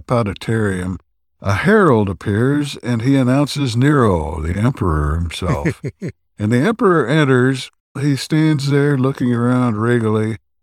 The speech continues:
Speaker 1: and he lets out a little belch. <laughs> And the doctor, <laughs> noticing that, he sort of, uh, stage whispers to Vicky,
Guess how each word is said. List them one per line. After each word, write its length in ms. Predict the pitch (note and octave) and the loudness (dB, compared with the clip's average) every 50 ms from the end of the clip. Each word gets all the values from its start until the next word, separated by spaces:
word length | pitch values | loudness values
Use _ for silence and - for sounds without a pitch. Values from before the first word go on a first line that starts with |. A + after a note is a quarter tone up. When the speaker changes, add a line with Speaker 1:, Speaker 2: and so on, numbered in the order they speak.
| _ _ | _ _
Speaker 1:
and 160 | - F3+ F3+ F3 | -4 -2 0 0
he 80 | E3+ D#3 | 0 0
lets 300 | D3+ D3 C#3 - - C3+ | 0 0 -2 -2 -2 -2
out 260 | B2 A#2+ B2 A#2+ A2+ | 0 0 0 0 0
a 40 | A2 | -2
little 280 | G#2 G#2 G#2 G2+ F2+ | -4 -4 -6 -6 -8
belch. 680 | C#2+ D2 E2+ G2 F2+ E2 E2 E2 - - - - - - _ _ _ | -10 -10 -6 -4 -4 -4 -4 -6 -10 -14 -20 -20 -20 -20 _ _ _
<laughs> 240 | _ _ _ - D#3 - _ _ _ _ _ _ - B3 - _ _ - | _ _ _ -4 -4 -4 _ _ _ _ _ _ -8 -8 -8 _ _ -4
And 180 | A#3 B2 B2 | -2 -2 0
the 80 | B2 A#2+ | 0 2
doctor, 540 | A#2 D3 G3 G#3+ G#3+ G3+ - - C3+ A#2 G2 - - | 2 2 2 4 2 0 2 2 0 0 0 -2 -4
<laughs> 80 | - | 0
noticing 580 | C3 D#3 D#3 C#3+ B2+ - - - B2+ A#2+ A#2 A#2 | 4 4 4 4 2 0 0 0 2 2 4 4
that, 280 | B2+ B2+ A#2 A#2 B2 - _ _ _ _ _ _ _ _ _ | 4 4 4 4 2 0 _ _ _ _ _ _ _ _ _
he 140 | - A#2 A#2 | -6 -6 -4
sort 280 | - - D#3 B2+ B2 A#2+ | -4 -2 0 0 2 2
of, 160 | A#2 A2+ A2 | 0 0 0
uh, 460 | A2+ G#2+ A2 A2 G#2+ G#2+ G#2+ G#2+ - | -2 0 0 0 0 -2 -2 -4 -6
stage 480 | - - - - C3 C3 C3 B2 G2+ G#2+ | -12 -12 -8 -2 0 0 0 0 0 -2
whispers 540 | A2 A2+ A2+ - - - A#2 G#2+ G#2+ G#2 - | -2 -2 -4 -4 -6 -6 -4 -4 -4 -4 -6
to 120 | - G#2+ | -8 -8
Vicky, 500 | F#2 F2 A2 A#2+ A2 - - F#2 F#2+ F2+ | -6 -4 -4 -4 -4 -4 -6 -6 -6 -6